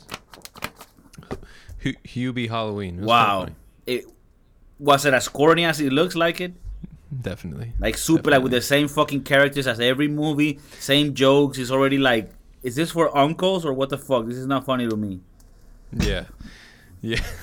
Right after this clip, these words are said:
Speaker 1: <laughs> Not to go off topic, but yeah, definitely. Definitely. Although, uh, Keenan from Keenan and Kel was in it. That was kinda surprising. And who else was in there? It's a lot of g-, a lot of,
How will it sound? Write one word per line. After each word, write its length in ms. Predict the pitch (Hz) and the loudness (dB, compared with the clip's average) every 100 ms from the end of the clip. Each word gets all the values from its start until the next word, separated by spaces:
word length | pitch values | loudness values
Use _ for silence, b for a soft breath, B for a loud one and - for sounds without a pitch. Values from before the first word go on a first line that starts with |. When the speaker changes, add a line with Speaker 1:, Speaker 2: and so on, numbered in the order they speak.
| - | -10
Speaker 1:
<laughs> 340 | 143 - - - | -10 -10 -14 -6
Not 200 | 120 113 | -4 -2
to 80 | 113 | -2
go 180 | 107 98 | -2 -2
off 160 | 95 | -4
topic, 340 | - 92 87 87 | -4 -6 -6 -10
but 160 | 65 | -8
yeah, 200 | 62 60 | -10 -12
definitely. 480 | 60 71 - - 120 - - | -12 -14 -12 -14 -14 -18 -20
Definitely. 400 | - - - 127 B B B - | -18 -16 -16 -16 B B B -4
Although, 520 | 131 131 151 120 107 B B B - | -2 0 0 -2 -6 B B B -8
uh, 640 | 107 101 98 98 95 50 - - | -4 -2 -2 -4 -6 -8 -16 -18
Keenan 400 | - 131 131 143 | -6 -4 -4 -6
from 400 | - 113 104 104 | -8 -6 -4 -6
Keenan 320 | - 120 113 | -6 -6 -4
and 100 | 107 | -6
Kel 440 | 120 110 120 123 - | -6 -4 -4 -6 -8
was 200 | 104 120 | -8 -6
in 100 | 127 | -6
it. 240 | 139 - | -8 -8
That 120 | 104 101 | -6 -4
was 180 | 110 | -6
kinda 240 | - 104 95 | -8 -8 -8
surprising. 540 | 98 98 95 101 120 - _ _ _ | -10 -8 -8 -8 -12 -14 _ _ _
And 760 | 95 92 92 92 92 92 92 92 | -10 -8 -8 -8 -8 -8 -10 -10
who 220 | 113 107 | -10 -8
else 200 | 107 - | -8 -10
was 120 | 117 | -12
in 140 | 123 127 | -10 -10
there? 300 | 131 131 120 _ _ _ _ _ _ _ _ _ _ _ | -10 -10 -12 _ _ _ _ _ _ _ _ _ _ _
It's 100 | _ 156 | _ -6
a 20 | |
lot 100 | 147 | -6
of 100 | 117 | -6
g-, 80 | - | -10
a 60 | 110 | -6
lot 180 | 120 113 | -4 -4
of, 240 | 101 | -4